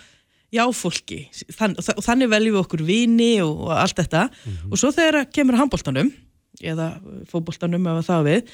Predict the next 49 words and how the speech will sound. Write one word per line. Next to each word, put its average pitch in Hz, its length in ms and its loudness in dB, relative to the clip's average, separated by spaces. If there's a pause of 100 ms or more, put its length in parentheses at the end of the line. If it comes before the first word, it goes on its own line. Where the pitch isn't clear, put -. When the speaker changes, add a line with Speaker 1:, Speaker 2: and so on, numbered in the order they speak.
(280)
Speaker 1:
þá 220 120 0 (120)
erum 277 400 2
við, 202 220 0 (180)
þá 214 80 -2
er, 240 140 2 (180)
þá 220 160 -6
erum 294 160 2
við 311 60 2
ekki 247 100 0
að - 80 -6
þrasa 269 260 0
neitt. - 220 -8
Við 208 100 2
erum 208 140 0
bara 180 220 0 (380)
öll - 340 -4 (100)
sammála 240 460 2
um - 20 -8
það 175 300 0 (520)
að 190 60 -4
það 202 140 2
væri 220 180 2
best 240 320 -2
að 202 80 -10
þessu 220 160 0
liði 240 240 4
myndi 185 240 2
ganga 226 260 0
sem 143 140 -4
best - 400 -2
og - 100 -10
þetta 196 300 -2
sé 220 160 0
allt 165 160 0
saman 160 180 -4
frábært 208 460 -2
og 180 60 0
við 190 100 0
séum 180 160 0
best 180 220 -2
í - 20 2
heimi 196 240 4
þar 226 220 2
til 190 100 0
að 180 160 2 (540)
annað 233 260 2
kemur 202 160 2
í 156 80 2
ljós 202 240 2